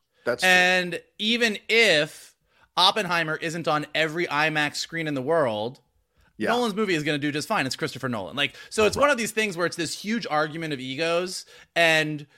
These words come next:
Speaker 2: you can sort of get swept away with, "Oh my gosh, well, if, if Oppenheimer takes away from Mission Impossible's,"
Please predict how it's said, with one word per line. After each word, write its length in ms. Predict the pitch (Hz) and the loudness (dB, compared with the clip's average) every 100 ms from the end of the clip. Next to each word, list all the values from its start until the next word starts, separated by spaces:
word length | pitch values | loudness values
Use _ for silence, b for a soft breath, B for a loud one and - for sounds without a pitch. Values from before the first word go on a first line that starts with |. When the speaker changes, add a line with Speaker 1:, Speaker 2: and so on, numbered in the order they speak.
| b _ _ | b _ _
Speaker 2:
you 160 | 170 185 | -8 -6
can 120 | 175 | -4
sort 220 | 185 185 | -2 -2
of 80 | 170 | -2
get 160 | 160 | -4
swept 400 | - - 170 165 | -4 -2 -2 0
away 200 | 160 156 | 0 2
with, 120 | 151 139 | 2 0
"Oh 120 | 143 | -2
my 140 | 156 151 | -2 2
gosh, 260 | 180 170 | 2 0
well, 140 | 135 123 | -4 -6
if, 160 | - | -8
if 140 | 131 - | -12 -6
Oppenheimer 600 | 139 151 165 147 151 147 | -4 -2 -2 -4 -2 -2
takes 260 | 147 135 - | -2 -4 -2
away 320 | 113 160 170 | -2 0 0
from 160 | 160 135 | -2 -8
Mission 220 | 127 135 | -8 -8
Impossible's," 500 | 123 147 143 127 | -4 -4 -4 -10